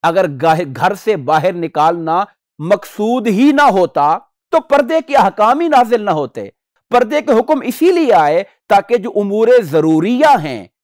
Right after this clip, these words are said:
उनके लिए जब बाहर जाना पड़े, तो उसका अदब क्या होना चाहिए। लोगों ने इसको आड़ बना के तालीम के दरवाजे बंद करने की कोशिश की, मगर अल्लाह का शुक्र है कि हमेशा हर दौर के अंदर फ़रोग़ इल्म के लिए आवाज़ें उठती रहीं।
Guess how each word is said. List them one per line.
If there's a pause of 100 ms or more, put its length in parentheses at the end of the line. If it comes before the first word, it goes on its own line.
(320)
उनके
लिए
जब
बाहर
जाना
पड़े, (180)
तो
उसका
अदब
क्या
होना
चाहिए। (220)
लोगों
ने (120)
इसको
आड़
बना
के
तालीम
के
दरवाजे
बंद
करने
की
कोशिश
की, (520)
मगर
अल्लाह
का
शुक्र
है (580)
कि
हमेशा (120)
हर
दौर
के
अंदर (360)
फ़रोग़
इल्म
के
लिए
आवाज़ें
उठती
रहीं।